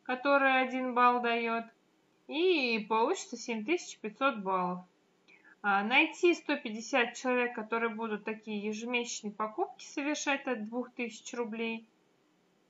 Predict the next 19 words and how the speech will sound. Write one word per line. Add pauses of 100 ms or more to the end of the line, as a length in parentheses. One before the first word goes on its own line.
(1400)
Или
обучить, (1080)
найти
и
обучить
пятьдесят
партнеров,
собирать
сто
пятьдесят
баллов.
Кому
какой
вариант
больше
нравится?
Можно
буковками
писать.